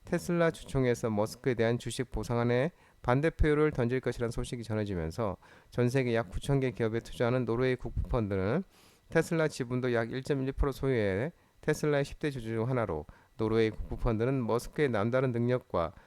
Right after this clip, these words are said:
그가 창출해낸 가치는 인정한다면서도 전례 없이 큰 규모의 보상 지급에 우려를 표했습니다. 테슬라 이사회가 설계한 이 보상안은 머스크가 이 미리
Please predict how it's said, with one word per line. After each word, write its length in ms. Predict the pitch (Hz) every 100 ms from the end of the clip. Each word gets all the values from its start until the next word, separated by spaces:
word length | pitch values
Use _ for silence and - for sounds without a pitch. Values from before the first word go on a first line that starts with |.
| _
그가 240 | - 117 117
창출해낸 600 | - 139 147 135 123 127
가치는 380 | 101 - 120 104
인정한다면서도 960 | 113 123 135 135 117 92 95 98 127 - - _ -
전례 280 | 127 135
없이 240 | 156 147 151
큰 240 | - 156
규모의 400 | - 123 117 123
보상 280 | - 120 127
지급에 440 | 120 110 98 104 -
우려를 260 | 113 120
표했습니다. 760 | 110 127 123 - 85 78 80 78 104 _ _ _ - - _ -
테슬라 320 | 147 147 147
이사회가 360 | 127 135 127
설계한 400 | 123 127 120 120
이 100 | 113
보상안은 760 | 120 - 110 120 117 95 120 139
머스크가 880 | 107 110 - 139 131 131 123 143 143
이 160 | 110
미리 420 | 107 131 143 147